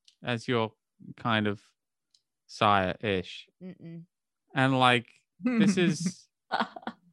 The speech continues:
Speaker 1: like, this is gonna look really good to the, well, is it gonna look good to the other vampires? Let's not talk about it.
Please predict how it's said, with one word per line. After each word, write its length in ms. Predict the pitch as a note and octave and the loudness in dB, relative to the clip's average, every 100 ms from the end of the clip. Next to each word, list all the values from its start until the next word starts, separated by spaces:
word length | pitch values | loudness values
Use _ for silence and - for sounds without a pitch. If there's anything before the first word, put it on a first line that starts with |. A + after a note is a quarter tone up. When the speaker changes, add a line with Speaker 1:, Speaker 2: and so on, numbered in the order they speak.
| _ _ _ - - - - - | _ _ _ -20 -20 -20 -20 -2
Speaker 1:
like, 200 | D3 C#3+ | 2 2
this 160 | E3+ E3 | 0 0
is 100 | F#3 | 0
gonna 240 | F#3+ E3+ | 2 2
look 300 | D#3 D#3 D#3 D3 | 2 4 4 4
really 360 | D3+ D#3+ D#3 | 4 6 4
good 360 | C3+ C#3 A#2 - | 8 8 8 6
to 100 | B2 | 2
the, 340 | A#2 A#2 A2+ - _ _ _ | 4 4 2 -8 _ _ _
well, 220 | C3 A#2+ A#2+ | 0 2 2
is 100 | C3 | 2
it 60 | |
gonna 200 | C3 C3+ | 2 4
look 140 | C3+ C3 | 4 4
good 180 | C3+ C3 | 2 2
to 80 | C#3 | 2
the 120 | C3 | 4
other 140 | B2+ | 2
vampires? 600 | B2 B2+ B2 C3 B2+ B2+ - | 4 2 4 2 2 2 -4
Let's 200 | D3+ - | -4 0
not 140 | B2 | 0
talk 240 | G#2 F#2+ F2+ | 0 -2 -2
about 300 | E2+ E2+ | -4 -2
it. 100 | - | -4